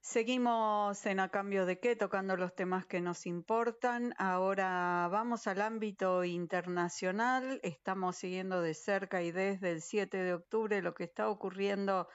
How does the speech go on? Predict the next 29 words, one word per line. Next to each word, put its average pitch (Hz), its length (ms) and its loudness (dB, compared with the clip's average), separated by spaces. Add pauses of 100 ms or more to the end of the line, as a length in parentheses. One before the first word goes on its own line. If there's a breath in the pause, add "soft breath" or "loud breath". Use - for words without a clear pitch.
(340 loud breath)
en 185 160 -4
Medio 185 320 2
Oriente, 220 540 2
lo 190 120 0
que 160 80 -6
está 202 260 -2
ocurriendo 196 840 0 (360 loud breath)
entre 208 520 2
Israel 196 1040 2
y 202 400 2
la 175 120 0
Franja 180 460 -2
de 175 140 2
Gaza, 233 480 0
y 196 100 2
ahora 214 480 2 (320 loud breath)
se - 240 -2
ha 208 140 4
activado 220 680 0
de 190 100 0
una 190 200 2
manera 185 600 0
muy 175 260 -2
fuerte 240 640 0 (100)
el 175 140 -6
frente 220 880 0
con 233 420 0 (140)
el 208 400 2
Líbano. 170 760 0